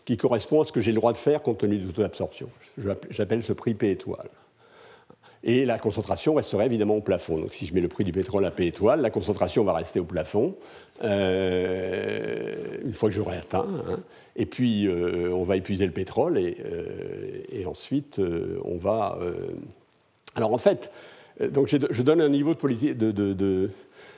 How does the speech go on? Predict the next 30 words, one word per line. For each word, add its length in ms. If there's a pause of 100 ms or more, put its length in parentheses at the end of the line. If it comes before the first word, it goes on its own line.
(160)
de 100
politique 380
optimale. 340
Enfin, 140
la 60
politique 280
optimale, 460
c'est, 180
c'est 120
d'abord, 260
d'abord, 180
premièrement, 320
on 60
n'est 80
pas 120
tout 120
de 40
suite 200
au 40
plafond, 520
hein. 100 (380)
On 80
va, 200
on 60
va 140
y 80
arriver 320
peu 160
à 40
peu. 280